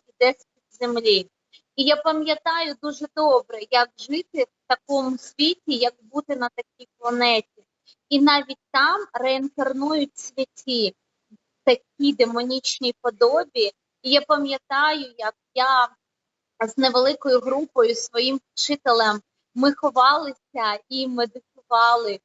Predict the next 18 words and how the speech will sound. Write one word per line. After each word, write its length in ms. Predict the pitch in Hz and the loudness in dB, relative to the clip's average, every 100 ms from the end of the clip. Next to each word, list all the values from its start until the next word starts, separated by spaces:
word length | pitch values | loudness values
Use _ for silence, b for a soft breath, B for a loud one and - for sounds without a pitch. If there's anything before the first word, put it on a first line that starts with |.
| _ _ _ _ | _ _ _ _
і 160 | 262 277 | -2 2
ми 260 | 320 349 | 4 4
молилися, 800 | 311 294 302 269 302 311 302 - 240 | 6 4 2 -4 -6 -8 -10 -12 -14
і 80 | 254 | -12
він 240 | 285 302 - | -6 -6 -6
вчив 360 | - - 359 359 | -16 -4 -4 -4
нас 420 | 277 254 285 320 - | 0 4 4 2 -4
медитації 1000 | 277 254 269 - 285 370 - _ 269 240 | -6 -6 -8 0 2 2 -2 _ -10 -10
і 40 | - | 0
казав, 380 | 269 269 302 302 | 0 4 2 2
що 220 | - 294 - | -2 -4 -2
так, 360 | 302 311 294 _ | 4 4 2 _
ви 120 | 240 277 | -10 -2
демони, 580 | 262 330 311 262 214 - _ _ _ | 0 0 0 -2 -4 -6 _ _ _
ви 180 | 220 294 | 2 2
в 100 | 269 | 2
демонічних 800 | 285 277 285 302 311 - 285 285 _ | 0 2 2 0 -2 -2 -2 -2 _
формах, 460 | 302 302 302 240 | 0 2 2 -2